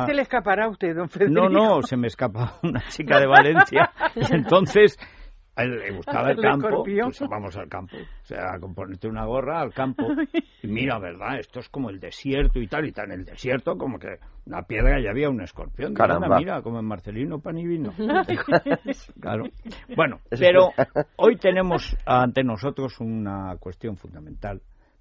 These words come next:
Speaker 2: porque dice Beatriz que lo de Raquel Mosquera y el nigeriano Tos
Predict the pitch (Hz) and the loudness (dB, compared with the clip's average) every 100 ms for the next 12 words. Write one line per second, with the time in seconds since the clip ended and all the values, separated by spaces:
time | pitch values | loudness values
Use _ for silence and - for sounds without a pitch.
0 | - 131 123 131 127 113 98 - _ 117 | -2 -2 0 -2 0 0 -4 -10 _ -4
1 | 147 - 95 110 85 - 87 - _ _ | -4 -4 -4 -4 -4 -8 -14 -14 _ _
2 | _ _ _ _ - 135 123 117 110 104 | _ _ _ _ -4 0 0 0 -2 -4
3 | 90 98 143 139 101 - 113 85 82 - | -6 -8 -6 -6 -6 -8 -8 -8 -12 -20
4 | - - - 117 113 110 107 - 113 127 | -20 -10 -4 -2 -2 -4 -6 -6 -4 -4
5 | 110 90 - - 131 - - | -4 -10 -8 -4 -4 -4 -18